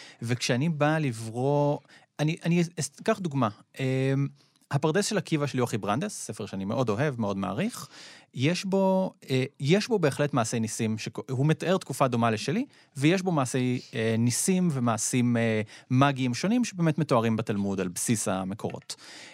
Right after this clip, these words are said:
אה, כש-, אבל כשאני בא ומסתכל על אותם מעשים, אני מגיע עם הרקע של טולקין ושל, אה, אה, אורסולה לגווין וש-, ואפילו של ברנדון סנדרסון, ואני מרגיש צורך לבנות פה מערכת קסם.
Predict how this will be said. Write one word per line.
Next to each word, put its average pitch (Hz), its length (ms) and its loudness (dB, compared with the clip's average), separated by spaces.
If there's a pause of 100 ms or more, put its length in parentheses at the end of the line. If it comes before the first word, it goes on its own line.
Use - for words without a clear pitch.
(140)
אה, 117 140 4 (220)
כש-, - 240 0 (120)
אבל 120 180 0
כשאני 143 360 2
בא 190 280 2 (140)
ומסתכל 120 460 -2
על 170 80 4
אותם 170 200 0
מעשים, 226 440 0 (440)
אני 147 160 4
מגיע 190 340 2
עם 160 100 2
הרקע 127 460 0
של 107 200 -4
טולקין 101 640 0 (300)
ושל, 110 640 0 (560)
אה, 117 60 0
אה, 110 160 2 (140)
אורסולה 135 300 2
לגווין 110 560 2
וש-, 104 260 -6
ואפילו 120 340 0
של 135 140 -2
ברנדון 120 300 2
סנדרסון, 95 560 -2 (360)
ואני 117 360 2
מרגיש 170 300 0
צורך 160 320 0
לבנות 127 220 2
פה 139 100 0
מערכת 117 320 2
קסם. - 240 -2